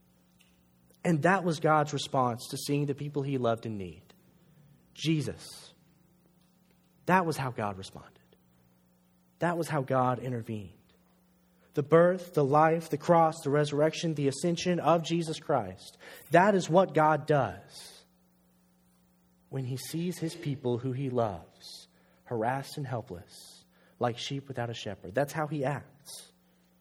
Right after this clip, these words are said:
because he is so wonderfully loving. Jesus Christ,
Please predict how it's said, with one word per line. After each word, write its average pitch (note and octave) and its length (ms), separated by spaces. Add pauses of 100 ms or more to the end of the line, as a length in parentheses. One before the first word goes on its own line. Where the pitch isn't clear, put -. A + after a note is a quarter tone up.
(280)
because D3+ 560
he C#3+ 160
is B2+ 120
so D3 120
wonderfully C#3 580
loving. A2+ 300 (1300)
Jesus F3+ 380
Christ, A2 640